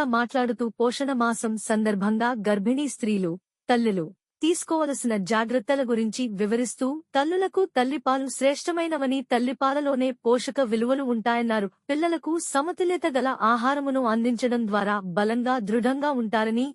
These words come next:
మానసిక వికాసము అభివృద్ధి చెందుతుందన్నారు. మెడికల్ ఆఫీసర్ రేఖ యూపీహెచ్సీ డాక్టర్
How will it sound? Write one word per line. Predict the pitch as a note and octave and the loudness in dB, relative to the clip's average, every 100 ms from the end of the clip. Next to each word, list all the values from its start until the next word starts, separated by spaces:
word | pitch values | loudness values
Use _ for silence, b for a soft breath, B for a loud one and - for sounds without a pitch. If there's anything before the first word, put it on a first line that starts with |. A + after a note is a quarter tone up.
| - | -4
మానసిక | G#3+ B3+ E4+ F4+ E4+ F4 | 0 2 0 -4 -2 0
వికాసము | C4+ A#3+ B3+ B3+ C#4 C#4+ | 0 0 2 0 -2 -4
అభివృద్ధి | B3+ A3+ A#3 B3+ A3+ B3+ C4 | -2 0 0 0 -2 -2 0
చెందుతుందన్నారు. | A#3+ A3+ A#3 G#3+ G#3 F#3+ F3 E3 - G#3+ | 0 0 0 0 0 0 -2 -4 -6 -2
మెడికల్ | A#3 C4 D4+ C#4 | 0 0 -2 0
ఆఫీసర్ | A#3 A3+ B3 - B3 G3+ | -2 -2 -2 0 -2 0
రేఖ | A3+ A#3+ A#3+ | -2 0 0
యూపీహెచ్సీ | A3+ B3 - A#3+ G3+ - C4 A#3+ | 0 -2 -2 -2 -2 -4 -2 0
డాక్టర్ | A#3 A#3+ C4+ | 0 0 -2